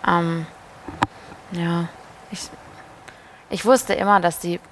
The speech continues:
Familie sind, aber vielleicht habe ich mir es auch eins und eins zusammengezählt, okay, die sind dauerhaft bei mir, dann sind sie wahrscheinlich Familie.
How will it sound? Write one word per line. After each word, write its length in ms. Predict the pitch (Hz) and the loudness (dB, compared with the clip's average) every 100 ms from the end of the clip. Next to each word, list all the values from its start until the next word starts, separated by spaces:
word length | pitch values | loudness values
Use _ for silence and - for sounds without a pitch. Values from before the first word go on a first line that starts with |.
| - - | -20 -10
Familie 500 | - 175 175 170 160 | -4 -2 -2 -2 -4
sind, 260 | - 160 | -6 -2
aber 180 | 175 170 | 0 -2
vielleicht 340 | 151 175 180 | 0 4 4
habe 100 | 180 | 4
ich 140 | 180 - | 2 0
mir 60 | |
es 100 | 170 | -2
auch 140 | - 160 - - - - - | 0 -2 -6 -16 -12 -12 -4
eins 240 | 160 165 | -2 -2
und 80 | 165 | 0
eins 220 | 160 160 | 0 0
zusammengezählt, 540 | - 151 165 165 - 160 | -2 -2 -2 -4 -2 -4
okay, 180 | 156 151 | -4 -4
die 80 | |
sind 160 | 151 147 | -4 -2
dauerhaft 400 | 156 156 156 - | 2 2 0 0
bei 160 | 156 160 | 0 0
mir, 240 | 170 165 | -2 -2
dann 220 | 160 147 | -2 -4
sind 180 | 147 165 | -4 -4
sie 100 | 156 | -4
wahrscheinlich 320 | 160 165 165 | 0 0 0
Familie. 500 | 160 165 175 180 190 | -4 -6 -6 -4 -6